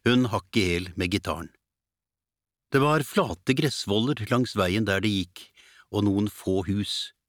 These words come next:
Men bakenfor sletter og hus var det fjell synsranden rundt.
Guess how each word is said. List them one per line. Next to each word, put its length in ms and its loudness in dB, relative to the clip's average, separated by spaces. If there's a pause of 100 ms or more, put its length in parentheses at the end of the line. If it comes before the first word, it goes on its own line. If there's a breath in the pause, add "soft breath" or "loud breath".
(560)
Men 380 2
bakenfor 600 0
sletter 420 0
og 100 2
hus 360 -2 (380 soft breath)
var 160 4
det 120 0
fjell 560 0
synsranden 880 0
rundt. 400 -6